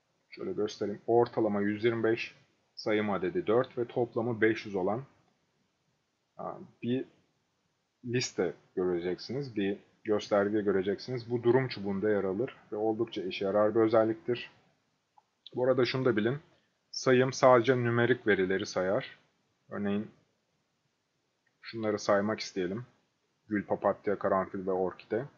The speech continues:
Eşittir dedim. Bağlı değer say. Taba tıkladım. Tekrar taba tıkladım. Sıfır olduğunu göreceksiniz. Çünkü gül, papatya, karanfil ve orkide nümerik, yani sayısal bir veri değildir. Bunları saymaz. Bunu da bilin.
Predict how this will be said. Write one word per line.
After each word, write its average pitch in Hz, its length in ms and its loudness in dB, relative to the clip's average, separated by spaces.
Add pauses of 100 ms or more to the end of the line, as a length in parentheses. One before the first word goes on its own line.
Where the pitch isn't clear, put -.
(240)
Eşittir 113 460 -4
dedim. 113 240 0 (960)
Bağlı 101 320 4
değer 92 220 2
say. 110 380 2 (360)
Taba 104 200 0
tıkladım. 117 480 -6 (1400)
Tekrar 101 360 -2
taba 90 200 -6 (320)
tıkladım. 131 440 -8 (480)
Sıfır - 440 -2
olduğunu 117 400 4
göreceksiniz. 123 560 2
Çünkü 110 360 -6
gül, 117 240 4
papatya, 113 540 0
karanfil 110 420 2
ve 104 80 -2
orkide 107 480 0
nümerik, 107 520 -2
yani 95 200 -2
sayısal 107 460 0
bir 95 120 -2
veri 101 240 2
değildir. 110 360 0 (100)
Bunları 104 300 -2
saymaz. 98 640 -2
Bunu 107 180 -4
da 90 140 -4
bilin. 104 280 -4